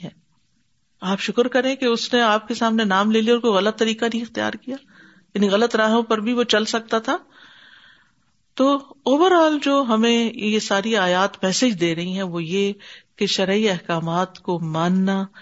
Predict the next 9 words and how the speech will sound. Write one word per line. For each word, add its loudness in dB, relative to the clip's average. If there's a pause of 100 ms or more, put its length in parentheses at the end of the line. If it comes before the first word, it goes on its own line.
(220)
زندگی 2
میں -4
مسرتوں 0 (180)
اور -2
خوشیوں -2
کا -4
سبب -4
ہوتا -8
ہے۔ -12